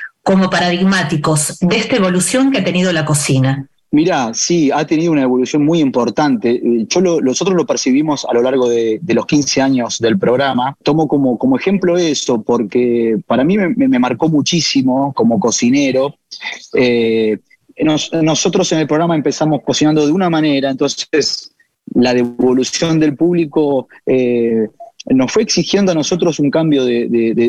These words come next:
Speaker 2: de, de hábitos a la hora de cocinar, es decir, de prestarle atención, de, de incluir a un nu-,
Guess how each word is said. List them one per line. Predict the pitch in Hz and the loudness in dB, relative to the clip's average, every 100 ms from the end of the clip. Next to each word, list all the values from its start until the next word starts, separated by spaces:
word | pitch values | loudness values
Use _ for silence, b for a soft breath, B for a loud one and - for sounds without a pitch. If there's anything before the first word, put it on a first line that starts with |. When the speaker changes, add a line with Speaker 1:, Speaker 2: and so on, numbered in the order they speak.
| 123 | 0
Speaker 2:
de, | 120 117 110 104 101 _ | 0 0 2 0 -4 _
de | 117 123 | -2 0
hábitos | 127 120 110 107 - | 0 0 -2 -4 -4
a | 120 | -2
la | 117 | 2
hora | 123 127 | 2 0
de | 117 | 0
cocinar, | 98 110 123 117 110 | -2 -2 0 0 0
es | 120 | 0
decir, | 135 113 b b b - | 0 -2 b b b -2
de | 123 | 0
prestarle | 127 - 170 180 | 0 0 0 0
atención, | 160 143 139 - 160 156 | 0 0 0 0 0 0
de, | 127 135 143 | 0 0 0
de | 135 | 0
incluir | 143 131 147 165 175 | 0 0 2 2 0
a | |
un | 170 | -2
nu-, | 156 147 | -2 -4